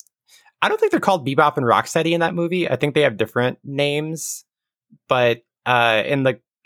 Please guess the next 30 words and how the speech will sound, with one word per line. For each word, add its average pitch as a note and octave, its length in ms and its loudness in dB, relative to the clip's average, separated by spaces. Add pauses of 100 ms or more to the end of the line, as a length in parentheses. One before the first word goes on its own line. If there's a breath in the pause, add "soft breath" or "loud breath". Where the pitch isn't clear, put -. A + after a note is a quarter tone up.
(320)
like, A2+ 240 0
original B2 680 0 (560)
canon A2+ 720 -4
from C3+ 160 -10
the B2+ 80 -6
cartoon B2 460 -6
or - 20 -10
whatever, C#3 420 -4
I D3 60 0
don't, E3+ 160 -2 (240 loud breath)
I - 80 0
don't, G#4+ 180 0
I'm F#3 120 2
not G4 140 4
a - 20 0
big F3+ 180 2
Ninja D3+ 180 0
Turtles C3+ 260 0
person. G2+ 280 -4
I A#2+ 60 2
actually C3 200 -6
don't B2 120 -4
know A2+ 300 -8
why A#2 180 -4
I G#2+ 40 -4
know G#2+ 140 -4
all G#2 140 -2
this G2+ 160 -12
stuff, A#2 260 -6 (680 loud breath)
but C3+ 300 2